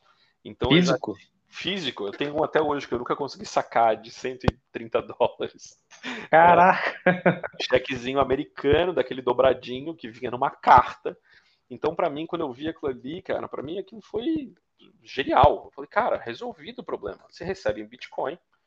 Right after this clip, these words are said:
Speaker 1: gasta em Bitcoin, e, e ainda a questão de anonimato, eu sempre com um pezinho completamente contrário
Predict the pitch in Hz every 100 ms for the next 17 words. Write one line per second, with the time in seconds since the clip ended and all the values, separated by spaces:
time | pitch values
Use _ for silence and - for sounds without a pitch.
0 | _ _ 127 120 107 - 110 110 - -
1 | - 117 151 _ _ _ _ _ 127 127
2 | - 120 120 123 120 139 120 120 - 123
3 | 120 117 117 120 120 113 143 - 110 _
4 | _ _ _ _ _ _ _ 107 113 117
5 | 117 120 117 113 - 113 107 107 117 110
6 | 101 - 101 107 110 117 120 - 123 110
7 | - 104 110 101 101